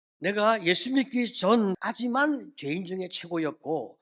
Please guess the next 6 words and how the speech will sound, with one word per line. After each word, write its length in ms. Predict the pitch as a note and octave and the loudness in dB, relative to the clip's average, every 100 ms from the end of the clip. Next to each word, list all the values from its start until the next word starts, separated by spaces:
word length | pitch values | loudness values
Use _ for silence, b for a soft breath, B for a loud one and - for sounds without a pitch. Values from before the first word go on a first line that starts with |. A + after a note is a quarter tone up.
| b | b
그 280 | - A#3+ C#4 D3 | -6 -4 -2 -6
이후에는 560 | D3 D3+ A3 C#4+ D4 | -10 -4 -2 0 0
내가 200 | G3+ G#3 | -2 -4
좀 220 | A3+ B3+ - | -4 -8 -8
괜찮은 760 | B2+ C3+ - G#3 C4+ F#3+ A#3 - B B | -14 -10 -6 0 2 0 -6 -10 B B
죄인이다." 540 | C3+ D3 E3+ D#3 C3+ | -6 -4 -6 -8 -12